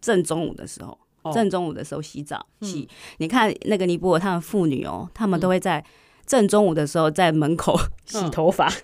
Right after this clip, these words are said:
Speaker 2: 哦。
Speaker 1: <laughs> 对，
Speaker 2: 嗯，
Speaker 1: 因为正中午比较热嘛，
Speaker 2: 嗯。对，
Speaker 1: 然后那个他们水也是水塔那种的，
Speaker 2: 嗯。
Speaker 1: 所以水太阳晒了，
Speaker 2: 嗯。
Speaker 1: 自然就热。
Speaker 2: 温温的。
Speaker 1: 对，
Speaker 2: 嗯。
Speaker 1: 对，对，对，对，所以他们都是正中午的时候洗澡洗头。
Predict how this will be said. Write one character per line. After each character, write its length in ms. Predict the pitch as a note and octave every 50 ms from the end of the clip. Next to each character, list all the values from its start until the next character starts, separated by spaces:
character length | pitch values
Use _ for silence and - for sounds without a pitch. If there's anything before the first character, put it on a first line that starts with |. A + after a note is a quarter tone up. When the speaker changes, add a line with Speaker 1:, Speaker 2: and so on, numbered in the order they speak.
| _ _ _ _ _ _ _ _ - - - B4+ C5 C4 A3 A3+ A3+ A3+
Speaker 2:
哦。 80 | B3+ -
Speaker 1:
<laughs> 40 | -
对， 280 | - C#4+ B3+ G#3 G3 A3 G#3+
Speaker 2:
嗯， 260 | - E3+ E3+ E3 D#3 D#3
Speaker 1:
因 80 | A#3
为 80 | A#3 A3
正 180 | G3 B3 A#3
中 160 | G#3 A3 A3 G3
午 60 | D#3+
比 60 | D3
较 120 | F3+ F#3 F3
热 260 | F3 F3+ F#3 E3+ -
嘛， 180 | - A#1+ - -
Speaker 2:
嗯。 40 |
对， 80 | - F3+
Speaker 1:
然 120 | F3 F3+ F#3
后 80 | G#3
那 100 | G#3+ A3
个 120 | G#3+ G3+ F3+
他 140 | - - G#3+
们 160 | G#3 F3+ F3
水 360 | - - - - E3 - - -
也 120 | - D3
是 100 | D#3 F#3+
水 260 | G#3+ - - D#3+ D#3+
塔 220 | F3 - - - - -
那 80 | D#3+
种 180 | D#3+ D3 - - -
的， 120 | - - _ _ - - _
Speaker 2:
嗯。 80 | F#3+
Speaker 1:
所 120 | F3+ E3 F#3
以 80 | F#3
水 360 | F#3 - - - - G2 - - - _ _ -
太 160 | - - G#3 E3+
阳 160 | D3+ D#3 D3
晒 260 | D3+ - F#3 E3+ G2
了， 160 | - - - -
Speaker 2:
嗯。 260 | F#3 F3+ E3+ D#3 C#3+ -
Speaker 1:
自 120 | - F3+
然 140 | D#3 D#3 D3+
就 100 | D3+ D#3
热。 60 | D#3
Speaker 2:
温 100 | D#3 D#3+ F3+ F3+ -
温 80 | -
的。 180 | - E3+ C#3 G2+
Speaker 1:
对， 180 | F#3 A#3 G#3+ G3
Speaker 2:
嗯。 20 |
Speaker 1:
对， 120 | F3 F3+
对， 160 | D#3+ F3+ E3+ D#3+
对， 140 | D#3 D#3
对， 200 | D3+ - C#3+ -
所 120 | D#3 - G#3+
以 40 | A#3
他 80 | B3
们 100 | A3 G#3
都 60 | G3+
是 140 | G3+ - G3+
正 260 | E3 - A#3 G#3+ F3
中 160 | E3+ F3+ F#3+ F3+
午 80 | D#3
的 100 | D3+ D#3
时 100 | D3+ E3+
候 100 | E3+ D#3+ - - - - _
洗 260 | - - - D#3 D#3
澡 320 | D#3 - E3 C3+ B2+ E3 F3
洗 260 | - - - - - -
头。 360 | - - - - D#2 -